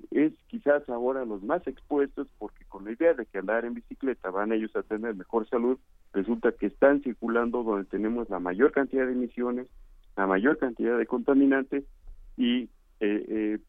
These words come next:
por el esfuerzo, obviamente, eh, su frecuencia de respiración es mayor y están ingresando aún más concentración que la que nosotros que estamos en estado de reposo, ya sea manejando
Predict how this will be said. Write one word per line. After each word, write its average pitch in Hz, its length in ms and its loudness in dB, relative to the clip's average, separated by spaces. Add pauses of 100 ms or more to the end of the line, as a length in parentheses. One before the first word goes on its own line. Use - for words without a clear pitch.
(180)
por 104 140 0
el 110 120 -2
esfuerzo, 139 600 0
obviamente, 113 600 -4
eh, 92 320 -12
su 101 80 -14
frecuencia 107 480 0
de 101 60 2
respiración 104 640 0
es 113 100 -2
mayor 113 400 2 (320)
y 104 80 -6
están 143 260 4
ingresando 127 600 0
aún 131 280 0 (160)
más 165 340 0
concentración 117 840 -8
que 110 80 -10
la 98 120 -8
que 101 120 -6
nosotros 110 480 -4
que - 60 -18
estamos 101 360 -4
en 90 80 -2
estado 92 320 4
de 92 60 4
reposo, 104 460 0
ya 95 140 -4
sea 98 140 -10
manejando 98 760 -2